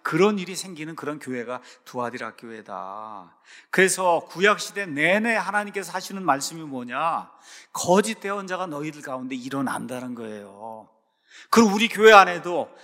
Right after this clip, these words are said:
한국에 있는 교회 안에도 거짓을 전하는 그와 같은 대언자가 일어날 수밖에 없다는 것이 성경이 우리에게 가르쳐주는 그런 진리입니다. 그래서 하나님께서 신명기 십팔 장 이십 절에 가서 보시면 거짓 대언자를 반드시 죽여야 된다고,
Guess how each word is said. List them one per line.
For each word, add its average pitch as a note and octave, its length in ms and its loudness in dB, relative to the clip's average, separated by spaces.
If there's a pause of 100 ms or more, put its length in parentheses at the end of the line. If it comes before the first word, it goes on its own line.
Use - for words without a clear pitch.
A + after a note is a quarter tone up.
(100)
한국에 G#3+ 380 2
있는 A3 160 0
교회 G3+ 200 4
안에도 E3 720 4 (260)
거짓을 A3 600 10
전하는 G3+ 380 -6
그와 F#3+ 160 2
같은 E3+ 260 -2
대언자가 C#3 540 -6 (200)
일어날 F3 420 0
수밖에 - 360 -6
없다는 F#3+ 520 -2
것이 F#3 400 -6 (200)
성경이 F#3+ 500 2
우리에게 F3 300 -4
가르쳐주는 D#3+ 560 -8
그런 D#3 240 -4
진리입니다. B2+ 1200 -10 (400)
그래서 G#3 200 0
하나님께서 G#3 760 -2 (180)
신명기 G#3+ 400 -4
십팔 F3 360 -4
장 E3+ 260 -2
이십 F3 340 -8
절에 F#3 180 -4
가서 D#3 260 -4
보시면 C#3+ 520 -8 (300)
거짓 G3+ 480 2
대언자를 G3 520 -4
반드시 G3+ 540 -6
죽여야 B3 500 2
된다고, F3 840 -2